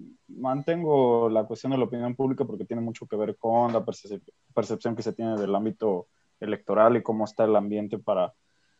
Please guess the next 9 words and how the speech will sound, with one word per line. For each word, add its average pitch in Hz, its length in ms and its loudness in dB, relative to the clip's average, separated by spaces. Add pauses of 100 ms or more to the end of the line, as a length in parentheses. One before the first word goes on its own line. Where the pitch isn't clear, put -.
(220)
eh, 98 200 0 (100)
puesto 117 380 2
para 98 260 4
la 92 480 0
elección. 139 680 -4
Eh, 110 380 2
sigue 135 280 0
siendo 135 520 0
una 127 1120 2